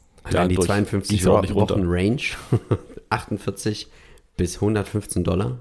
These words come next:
Speaker 1: Also da ist schon einiges dabei. Ja,
Speaker 2: Ja,
Speaker 1: Jetzt
Speaker 2: genau.
Speaker 1: aber
Speaker 2: Waren zwei Sondereffekte. Einmal die Quartalszahlen letztes Mal, die enttäuschten. Da
Speaker 1: Mhm.
Speaker 2: ging's eben super runter und dann seitdem, äh, haben die, äh, ja, die Quartalszahlen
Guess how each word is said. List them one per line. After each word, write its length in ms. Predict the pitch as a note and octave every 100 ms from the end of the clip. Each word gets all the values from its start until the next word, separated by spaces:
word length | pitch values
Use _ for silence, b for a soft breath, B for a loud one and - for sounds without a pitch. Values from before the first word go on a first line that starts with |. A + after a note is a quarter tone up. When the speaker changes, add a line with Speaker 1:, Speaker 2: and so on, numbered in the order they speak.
| -
Speaker 1:
Also 220 | E2 F2+
da 140 | E2+
ist 160 | F2+ -
schon 180 | G2 F#2
einiges 320 | F#2 G2+ G2
dabei. 280 | - A2+ F#2
Ja, 80 | D#2 - A#2 B
Speaker 2:
Ja, 140 | C#3 D#3
Speaker 1:
Jetzt 80 |
Speaker 2:
genau. 160 | C#3 G#2
Speaker 1:
aber 100 | F#2+
Speaker 2:
Waren 160 | G#2+ B2
zwei 220 | - A#2
Sondereffekte. 560 | A#2 C3+ B2+ C#3 -
Einmal 180 | G2 A2
die 60 | G2+
Quartalszahlen 480 | G2+ G2+ G#2 A2 F#2+
letztes 260 | - -
Mal, 160 | C3 B2
die 100 | A2
enttäuschten. 520 | G2 G#2 A#2 - D#3+ - -
Da 100 | F2+
Speaker 1:
Mhm. 40 |
Speaker 2:
ging's 160 | A2 A#2
eben 200 | G#2+ G2+
super 260 | G2+ G#2+
runter 340 | F#2 A2 C3+ A#2+
und 120 | G2+
dann 160 | G2+ G#2
seitdem, 440 | G2 F#2+ G2+ A#2
äh, 340 | - A2 A2 G#2
haben 160 | G#2+ G#2+
die, 80 |
äh, 320 | F#2+ - G2+ G#2+ G2+
ja, 320 | G2 F2 F2 -
die 60 | F#2+
Quartalszahlen 640 | E2+ F2+ F2 - G2 F2+